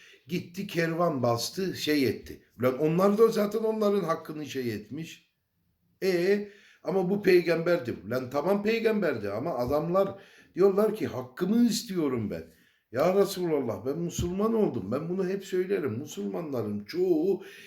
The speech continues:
bir sebep için. Yani bu sahabiler var ya böyle göklere kal-, e, şey etmişsiniz.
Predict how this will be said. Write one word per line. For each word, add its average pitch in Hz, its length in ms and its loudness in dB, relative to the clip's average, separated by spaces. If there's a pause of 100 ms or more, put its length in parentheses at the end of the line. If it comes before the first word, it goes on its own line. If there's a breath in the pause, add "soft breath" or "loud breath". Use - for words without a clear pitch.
(160 loud breath)
bir 160 120 -10
sebep 160 440 4
için. 95 680 -10 (520)
Yani 85 280 -16
bu 85 80 -20
sahabiler 123 600 -6
var 196 260 0
ya 82 240 -6
böyle 92 360 -4 (340 loud breath)
göklere 113 800 -2
kal-, 98 960 -4
e, - 40 -8
şey 104 260 -4
etmişsiniz. 85 880 -12